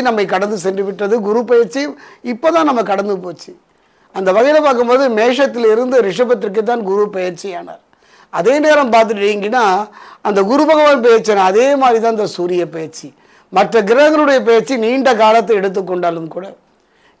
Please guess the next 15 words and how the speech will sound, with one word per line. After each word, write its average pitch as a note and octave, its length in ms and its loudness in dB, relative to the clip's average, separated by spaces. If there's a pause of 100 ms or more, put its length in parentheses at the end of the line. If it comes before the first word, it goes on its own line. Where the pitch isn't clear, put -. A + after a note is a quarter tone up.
இந்த B3 140 2 (140)
சூரியன் D4 440 2
பயிற்சி B3+ 300 2 (100)
குறுகிய B3+ 380 0
காலமே A3+ 400 4
இருந்தாலும் F#3 380 -2
கூட, G3+ 120 0 (500)
நல்ல B3 200 4 (180)
தாக்கத்தை, A#3 480 2 (140)
மாற்றத்தை F3 480 -2
ஏற்படுத்தும். D#3 500 -16 (420)
கடகராசியை A3 680 4 (120)
பொறுத்த A3 280 2 (100)
வரைக்கும் B3 440 2
அஷ்டம A#3 340 0